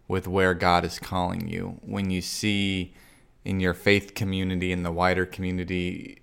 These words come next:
heading in a direction that you think is antithetical to the gospel, to being a good steward,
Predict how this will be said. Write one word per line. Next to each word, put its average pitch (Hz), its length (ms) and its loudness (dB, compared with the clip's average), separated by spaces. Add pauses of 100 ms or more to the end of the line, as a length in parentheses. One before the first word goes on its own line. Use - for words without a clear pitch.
heading 101 360 0
in 98 100 0
a - 20 -2
direction 90 920 0
that 90 160 0
you 92 160 -6
think 90 240 -4
is 87 180 -6
antithetical 95 1000 2 (460)
to - 80 -14
the 90 100 2
gospel, 92 840 4 (240)
to 104 120 -6
being 95 280 0
a 87 60 0
good 87 240 2
steward, 92 680 0